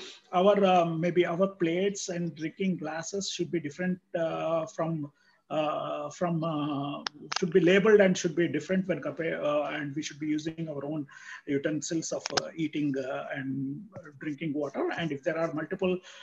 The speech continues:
uh, bathrooms are there, it's always better that the people who go to the hospital, they use a separate bathroom when compared to the other family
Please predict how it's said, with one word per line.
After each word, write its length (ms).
uh, 240
bathrooms 440
are 200
there, 160
it's 180
always 300
better 320
that 160
the 60
people 260
who 180
go 140
to 100
the 80
hospital, 480
they 80
use 240
a 60
separate 360
bathroom 340
when 120
compared 300
to 60
the 180
other 180
family 320